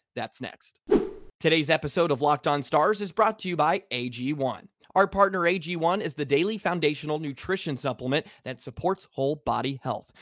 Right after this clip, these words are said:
You can wake up in the morning, drink it before your workout or before you're getting ready to start your day, and it covers all your nutritional bases, gives you a boost in energy, and it has a great taste. If you're taking a ton of supplements and you just want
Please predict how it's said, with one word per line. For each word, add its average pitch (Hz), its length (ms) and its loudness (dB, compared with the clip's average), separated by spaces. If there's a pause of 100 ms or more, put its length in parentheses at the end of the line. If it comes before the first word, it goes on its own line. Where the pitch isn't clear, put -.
(120)
You 123 100 -8
can 120 120 -10
wake 156 220 0
up 170 160 0
in 165 80 0
the 156 80 2
morning, 160 420 4 (200)
drink 151 220 -2
it 170 40 -4
before 156 280 -4
your 147 120 -2
workout 151 500 2
or 135 60 -6
before 131 280 -4
you're 135 100 -4
getting 143 200 0
ready 143 200 2
to 131 100 -2
start 139 260 2
your 139 140 -2
day, 135 300 0 (200)
and 127 100 -6
it 127 60 -6
covers 135 460 -2
all 160 240 4
your 170 140 -4
nutritional 151 520 -2
bases, 143 520 -2 (300)
gives 160 240 0
you 160 120 2
a 147 40 2
boost 143 300 0
in 143 80 -6
energy, 139 420 -4 (120)
and 151 300 -2
it 143 100 -2
has 135 240 -2
a 131 60 -8
great 127 300 -4
taste. 120 360 -6
If 117 100 -14
you're 123 80 -8
taking 143 380 -4
a 117 40 -8
ton 147 220 -4
of 143 80 -4
supplements 147 520 0
and 131 100 -4
you 123 60 -6
just 139 240 0
want 143 240 2